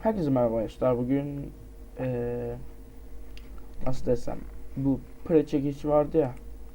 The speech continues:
eee, onu söyleyeceğim beyler. Bu yirmi yedi subscriber, yani yirmi yedi abone. Bu otuz olunca,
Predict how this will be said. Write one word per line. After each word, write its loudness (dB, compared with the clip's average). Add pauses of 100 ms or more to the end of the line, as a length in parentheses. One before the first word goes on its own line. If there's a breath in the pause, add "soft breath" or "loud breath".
(800 loud breath)
eee, 0 (800)
onu 2
söyleyeceğim 0
beyler. 2
Bu 4
yirmi 6
yedi 8
subscriber, -2
yani -2 (380)
yirmi 0
yedi -2
abone. 0 (1040 loud breath)
Bu 8
otuz 2
olunca, 8